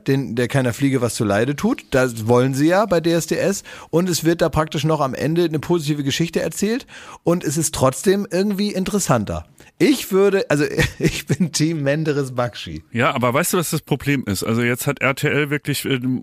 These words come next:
Speaker 2: äh, mehrere Wochen getrommelt von der Qualitätsoffensive und haben auch ein paar Schritte gemacht, wie schon gesagt, die, äh, den Bullen vor die Tür gesetzt et cetera,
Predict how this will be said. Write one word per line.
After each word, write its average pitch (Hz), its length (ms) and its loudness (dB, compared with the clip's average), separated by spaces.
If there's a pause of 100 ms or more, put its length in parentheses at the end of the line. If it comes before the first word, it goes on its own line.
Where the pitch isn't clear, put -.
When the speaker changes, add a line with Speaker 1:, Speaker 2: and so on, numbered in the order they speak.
Speaker 2:
äh, 120 60 -2 (420)
mehrere 143 600 -2
Wochen 127 340 -2
getrommelt 143 680 -2 (320)
von 131 200 0
der 120 140 0
Qualitätsoffensive 120 1120 -2
und 104 140 0
haben 135 180 -2
auch 131 140 -2
ein 123 80 -8
paar 123 160 -2
Schritte 165 320 -4
gemacht, 123 480 -2
wie 117 180 -2
schon 113 200 -2
gesagt, 120 440 -2
die, 101 140 -2 (120)
äh, 107 160 -2
den 104 280 -6
Bullen 147 320 -4
vor 139 160 -2
die 120 100 -4
Tür 123 200 -2
gesetzt 117 380 -4
et 95 120 -6
cetera, 120 460 -2